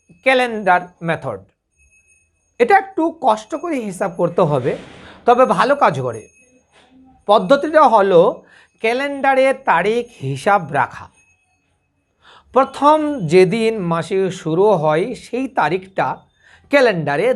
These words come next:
দাগ দিয়ে রাখবেন। মাসিক কবে শেষ হলো সেটা দাগানোর প্রয়োজন নাই। এরপরে আবার যেদিন মাসিক শুরু হবে ক্যালেন্ডার সেই তারিখটা, ক্যালেন্ডারে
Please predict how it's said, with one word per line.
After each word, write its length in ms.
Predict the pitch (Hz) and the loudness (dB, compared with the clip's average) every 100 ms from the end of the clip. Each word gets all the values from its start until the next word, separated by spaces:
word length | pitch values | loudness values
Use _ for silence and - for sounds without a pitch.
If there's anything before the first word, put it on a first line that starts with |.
| 185 | 2
দাগ 160 | 233 196 170 | 2 2 -4
দিয়ে 160 | 156 | -4
রাখবেন। 360 | 113 95 95 92 - _ _ _ _ _ _ _ _ _ - - | -6 -10 -14 -16 -20 _ _ _ _ _ _ _ _ _ -20 -4
মাসিক 460 | 165 240 254 330 277 - | 2 2 2 -2 -2 0
কবে 260 | 226 196 196 180 | 2 4 2 0
শেষ 180 | 202 214 | 2 2
হলো 340 | 180 196 196 202 220 - _ _ - - - - - | 4 4 4 2 -2 -8 _ _ -20 -20 -20 -20 -20
সেটা 320 | - - 262 262 | -6 -2 2 2
দাগানোর 580 | 175 165 196 233 247 247 - | 4 2 2 0 0 -4 0
প্রয়োজন 360 | 196 196 196 143 | 0 2 0 -2
নাই। 120 | 92 - - - _ _ _ _ _ _ _ | -10 -16 -20 -20 _ _ _ _ _ _ _
এরপরে 500 | 233 269 277 254 320 330 | 2 2 0 2 4 4
আবার 300 | 302 254 233 151 | 4 4 2 -2
যেদিন 320 | 160 220 302 247 190 | -4 -4 -4 -6 -6
মাসিক 300 | 185 269 226 - - | -8 -10 -12 -16 -6
শুরু 220 | 285 320 208 | 2 4 4
হবে 200 | 123 92 _ _ _ _ _ _ _ _ _ _ _ | 0 -10 _ _ _ _ _ _ _ _ _ _ _
ক্যালেন্ডার 560 | 226 269 285 269 208 190 - _ _ _ _ _ _ | 2 4 2 2 4 2 -2 _ _ _ _ _ _
সেই 360 | - - 294 339 - | -20 -4 0 0 2
তারিখটা, 480 | 233 247 - - 160 104 _ _ _ _ _ _ | 2 2 -4 -6 -6 -6 _ _ _ _ _ _
ক্যালেন্ডারে 460 | 202 247 254 180 | 2 2 2 2